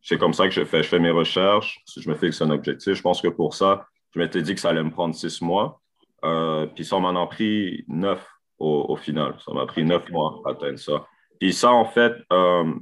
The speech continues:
Speaker 1: je me, je me suis, je me suis filmé à chaque semaine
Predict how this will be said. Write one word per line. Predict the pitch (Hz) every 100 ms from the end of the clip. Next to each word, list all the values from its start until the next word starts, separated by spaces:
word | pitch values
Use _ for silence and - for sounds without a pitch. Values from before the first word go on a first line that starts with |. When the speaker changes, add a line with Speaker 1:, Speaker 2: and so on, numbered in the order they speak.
| - _ _ -
Speaker 1:
je | -
me, | 92 87
je | -
me | 92
suis, | 90 101 92 90 85 -
je | -
me |
suis | 104 -
filmé | - 92 90
à | 101
chaque | - 90
semaine | - 87 92 117